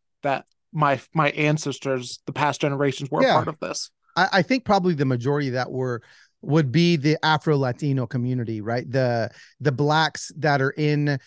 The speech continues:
Speaker 2: Cuba and in Panama and in the Dominican Republic and, like, the Spanish-speaking Black,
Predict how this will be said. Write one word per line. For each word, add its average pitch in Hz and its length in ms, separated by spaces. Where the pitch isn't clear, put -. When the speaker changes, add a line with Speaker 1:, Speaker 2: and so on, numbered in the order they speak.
Speaker 2:
Cuba 123 580
and 139 120
in 147 160
Panama 120 640
and 143 180
in 165 180
the 156 100
Dominican 143 500
Republic 120 580
and, 135 340
like, 143 280
the 143 80
Spanish-speaking 170 1080
Black, 131 540